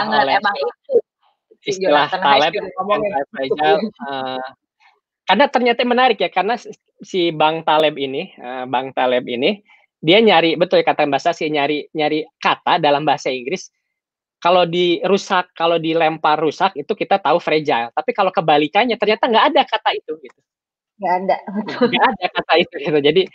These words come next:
Speaker 2: saya nggak tahu, mungkin bahasa Indonesia ada, atau mungkin bahasa Cina, Jepang, Arab,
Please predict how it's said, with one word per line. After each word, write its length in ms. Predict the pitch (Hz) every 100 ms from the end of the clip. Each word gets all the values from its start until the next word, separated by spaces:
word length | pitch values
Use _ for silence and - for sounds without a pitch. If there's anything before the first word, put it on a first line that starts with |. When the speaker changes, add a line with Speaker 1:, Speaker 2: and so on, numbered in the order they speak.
| - _ _
Speaker 2:
saya 180 | - 220 208
nggak 140 | 190
tahu, 100 | 247 185
mungkin 180 | 175 247
bahasa 240 | 190 202 175
Indonesia 360 | 175 165 247 160
ada, 400 | 151 165 208 160
atau 140 | 202
mungkin 320 | 185 156 202
bahasa 300 | 151 160 156 -
Cina, 540 | 180 160 160 185 175
Jepang, 800 | 165 143 - 160 165 180 180 - - -
Arab, 320 | 147 156